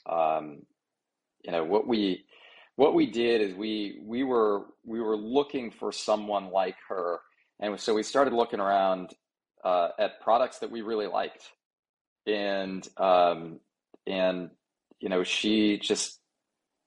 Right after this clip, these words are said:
was the obvious choice, I think. Um, you know, we're lucky to work with Jim Rutledge.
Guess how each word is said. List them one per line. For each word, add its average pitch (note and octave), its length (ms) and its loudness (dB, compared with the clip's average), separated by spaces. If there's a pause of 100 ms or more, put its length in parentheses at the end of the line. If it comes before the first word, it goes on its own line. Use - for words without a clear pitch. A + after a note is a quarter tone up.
(960)
was G2 380 0
the G2+ 140 2
obvious F#2+ 420 4
choice, F#2 360 -2
I E2+ 140 -2
think. E2+ 320 -6 (260)
Um, E2 320 2 (920)
you A2 60 -6
know, F#2 220 2 (960)
we're A2 260 2
lucky C3+ 340 4
to B2 60 2
work A2 220 0
with - 100 -4
Jim G#2 200 -4
Rutledge. F#2 540 -4